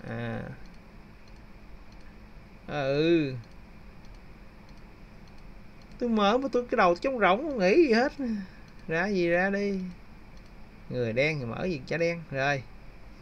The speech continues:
Bảo hiểm nhiêu ai? Trăm sáu mươi mốt. Ok, ngày mai còn mà. Ồ, sắp được hai mươi lăm cục này nè anh em.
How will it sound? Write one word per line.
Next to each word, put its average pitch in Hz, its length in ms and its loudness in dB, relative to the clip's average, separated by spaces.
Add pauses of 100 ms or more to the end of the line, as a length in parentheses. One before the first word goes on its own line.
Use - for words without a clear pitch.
(500)
Bảo 147 60 -2
hiểm 147 160 0
nhiêu 175 180 4
ai? 151 260 4
Trăm 147 180 -4
sáu 185 160 0
mươi 185 80 0
mốt. 196 240 2 (160)
Ok, 131 300 -8
ngày 131 500 0
mai 135 200 -2
còn 120 220 -2
mà. 123 340 -4 (3500)
Ồ, 147 360 10
sắp 190 140 0
được 135 140 4
hai 156 140 4
mươi 156 80 2
lăm 156 160 4
cục 131 120 -2
này 127 180 2
nè 127 80 0
anh 139 80 0
em. 143 180 2